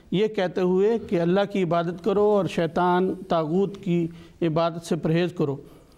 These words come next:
तो जितने भी नबी आए वो तौहीद का सबक देते हैं। हज़रत कृष्णा अगर नबी थे तो उन्होंने तौहीद का भी सबक दिया, उन्होंने कभी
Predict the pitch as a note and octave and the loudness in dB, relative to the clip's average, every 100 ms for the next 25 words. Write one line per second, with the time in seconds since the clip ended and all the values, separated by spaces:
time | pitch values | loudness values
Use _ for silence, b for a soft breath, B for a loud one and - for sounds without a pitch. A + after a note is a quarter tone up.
0 | B _ G#3 G3+ G3+ F3+ G3+ G#3+ C4 C4 | B _ 2 2 2 0 0 0 0 2
1 | C4+ G#3 F#3+ F3 D#3 E3+ C#4 B B B | 0 0 0 2 2 0 -2 B B B
2 | _ F#3 G3+ G#3 G3 F3+ A#3 F#3+ G#3+ G#3+ | _ -2 0 0 0 0 0 -2 -2 0
3 | F3+ D#3+ D#3+ - D3 C#3+ B B - F3 | -2 -2 -2 0 -2 -2 B B -6 -4
4 | E3+ F#3 G#3+ - A#3+ G#3+ A3 G3+ F#3 F3 | -2 -2 0 2 0 0 0 0 0 0
5 | F3 G#3+ G#3+ A#3+ - B B B - G3+ | 0 0 0 -2 -4 B B B -2 0
6 | G#3+ G3+ G3+ F3+ G#3+ F3+ G#3+ G3 - F3+ | 2 0 0 2 0 0 0 0 0 -2
7 | E3 E3+ G#3 A3+ A3 G3+ - G#3+ A#3 | -2 0 2 2 2 0 0 0 0